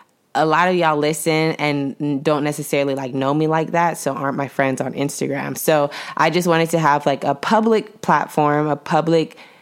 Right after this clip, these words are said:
um, visual kind of digital space for the podcast. And I chose Instagram because Instagram is easy for me, it's simple, and it is kind of my favorite platform at the moment.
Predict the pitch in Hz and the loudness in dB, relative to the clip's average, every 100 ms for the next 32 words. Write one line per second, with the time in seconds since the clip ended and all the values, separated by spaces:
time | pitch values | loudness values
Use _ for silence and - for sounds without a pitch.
0 | _ _ 147 139 135 139 165 165 156 165 | _ _ 2 2 2 0 2 2 2 4
1 | 160 165 165 208 180 175 180 175 185 180 | 4 2 0 0 2 2 0 0 0 0
2 | - 180 180 180 - - 147 147 139 - | 0 2 2 -2 -6 0 2 2 0 0
3 | 135 135 - 139 160 131 143 143 180 180 | -2 -2 -4 -4 -4 -2 -2 0 0 0
4 | 143 147 - 143 143 135 135 131 135 131 | 0 -2 -2 0 2 2 -2 -2 -2 -2
5 | - - - 208 208 208 202 185 190 180 | -6 -16 -2 2 2 2 2 2 2 0
6 | 233 262 254 269 254 247 226 220 165 165 | 2 2 2 2 4 4 2 2 0 -2
7 | - 208 202 196 190 - 160 156 151 - | 0 0 2 2 2 2 2 2 0 0
8 | 160 151 156 151 - - 143 139 139 143 | 0 2 0 -2 -8 -4 0 0 0 -2
9 | - 143 - 139 143 - _ - _ _ | -2 -2 0 -2 -2 -10 _ -20 _ _
10 | - 175 143 - 147 143 143 147 139 139 | -4 -2 -2 -2 -2 -2 -4 -4 -4 -4
11 | 131 | -6